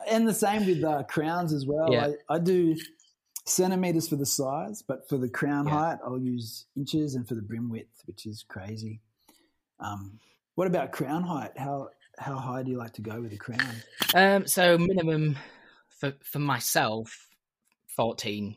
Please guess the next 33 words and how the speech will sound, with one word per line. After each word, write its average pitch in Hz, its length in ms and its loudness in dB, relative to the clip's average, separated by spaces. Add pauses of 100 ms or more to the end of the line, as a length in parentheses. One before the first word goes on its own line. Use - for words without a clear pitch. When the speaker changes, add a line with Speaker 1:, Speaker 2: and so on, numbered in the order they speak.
Speaker 2:
really. 101 480 -8 (360)
Uh, 98 260 -14
fourteen 101 360 -6
centimeters. 90 800 -8 (760)
Um, 92 580 -12 (140)
so - 140 0
I 127 40 4
do, 165 260 2
I 160 140 2
offer 139 200 2
a 117 60 0
few 123 200 -4
different, 110 380 -4 (640)
uh, 98 360 -8 (280)
crown 107 240 0
heights 104 360 -4
on 104 300 -6
all 117 140 -6
my 104 100 -6
fedoras 98 800 -10 (560)
that - 120 -12
I - 40 -14
sell. 92 360 -8 (420)
So 117 100 -2
I 110 60 0
have 117 160 -4 (440)
risers 104 560 0
for - 120 -10
the 98 80 -6
blocks. - 560 -4 (220)
So 107 100 -6
if 104 100 -2
somebody 107 400 -2